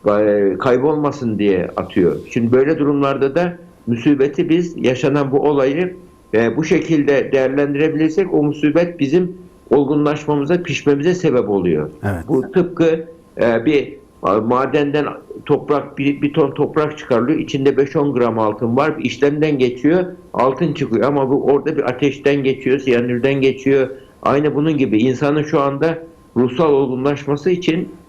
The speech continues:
Speaker 1: böyle bir süreç her zaman insanın yararınadır. Acı gelişimin bir parçasıdır. Çile çekmek büyümenin bir parçasıdır.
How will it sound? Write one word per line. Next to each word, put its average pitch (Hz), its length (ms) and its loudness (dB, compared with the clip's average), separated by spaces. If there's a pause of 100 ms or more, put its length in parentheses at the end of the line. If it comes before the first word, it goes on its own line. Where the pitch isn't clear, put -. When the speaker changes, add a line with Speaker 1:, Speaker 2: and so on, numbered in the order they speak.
(1040)
Speaker 1:
böyle 147 320 2
bir 143 80 0
süreç 151 520 -2 (220)
her 151 160 2
zaman 156 300 -2
insanın 147 340 -2
yararınadır. 135 800 0 (480)
Acı 131 460 0 (360)
gelişimin 147 560 2
bir 139 140 2
parçasıdır. 135 680 0 (380)
Çile 143 280 2
çekmek 151 520 -2
büyümenin 143 440 2
bir 131 100 0
parçasıdır. 120 720 0